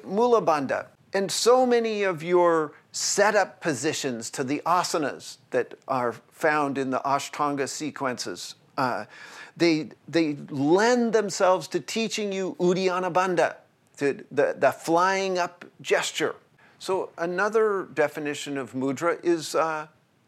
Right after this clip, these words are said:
is gesture. Okay, and so we can say that the crouch and spring,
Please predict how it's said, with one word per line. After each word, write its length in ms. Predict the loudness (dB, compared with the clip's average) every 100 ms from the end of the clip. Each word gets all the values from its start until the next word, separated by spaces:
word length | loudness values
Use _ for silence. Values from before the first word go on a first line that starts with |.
| _
is 180 | -8 -8
gesture. 680 | -2 0 0 -4 -4 -4 -10 _ _ _ _ _ -10
Okay, 220 | -8 -6
and 100 | -4
so 280 | 2 4 4
we 180 | 0 -4
can 160 | -4
say 280 | 0 2 2
that 300 | 2 -2 -2
the 80 | -4
crouch 840 | -4 -6 0 4 4 2 -2 -2
and 200 | -2 -2
spring, 600 | -6 -2 0 0 -2 -8